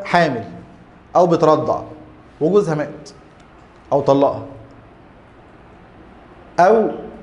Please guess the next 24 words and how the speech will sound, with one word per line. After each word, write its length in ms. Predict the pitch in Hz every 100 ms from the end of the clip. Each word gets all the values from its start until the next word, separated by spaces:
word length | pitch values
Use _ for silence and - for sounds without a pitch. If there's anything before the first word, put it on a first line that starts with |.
| - 123
وهي 420 | 135 170 226 196
بتولد 720 | - - 233 233 247 175 - - - - - - - -
شالت 300 | - 190 185
الرحم، 280 | 143 135 113 - - - - - - - - - - - - - - - - - - - - - - - -
يعني 120 | 113 117
وهي 140 | 143
بتولد 380 | 147 165 196 170
اثناء 220 | 139 147
الولاده 300 | 143 156 180
قبل 160 | 139 127
رمضان 380 | 127 139 196
راحت 240 | 196 131 -
شايله 200 | 165 151
الرحم، 260 | 123 104 - - - - - - -
خلاص 120 | 135
دي 160 | 131 151
عارفين 420 | 135 131 117 151
قطعًا 320 | 156 147 127
عمرها 520 | 117 143 139 139 151
ما 120 | 139 127
هتحمل 320 | 120 139 131
ولا 80 | 120
تولد 260 | 135 120
تاني، 160 | 120